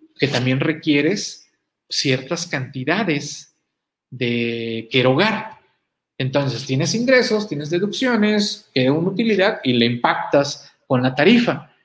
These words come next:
Pero el asimilado es que no puede meter ni las manitas, o los asalariados que no pueden ni meter las manitas, eh, ¿cuál es la estrategia? Ah, bueno, precisamente es lo, eso es lo que anda cuestionando la autoridad.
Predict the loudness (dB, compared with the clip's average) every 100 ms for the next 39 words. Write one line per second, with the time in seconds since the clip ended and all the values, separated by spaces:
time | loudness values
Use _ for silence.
0 | _ _ _ _ _ 4 4 4 0 0
1 | 2 2 2 0 0 0 2 2 2 2
2 | 2 2 2 0 0 0 0 0 -4 -4
3 | -12 -16 _ _ -2 0 0 0 2 4
4 | 4 4 2 -2 0 0 0 -2 -2 -2
5 | -2 -4 -2 -2 -2 -6 -10 _ _ _
6 | -14 -10 -8 -8 -10 -14 -16 0 4 6
7 | 6 4 4 0 2 0 0 -2 0 0
8 | 0 0 -2 0 0 0 -8 -8 -4 -2
9 | -2 -4 -2 -2 -4 -6 -6 -8 -10 -6
10 | -2 -2 0 2 2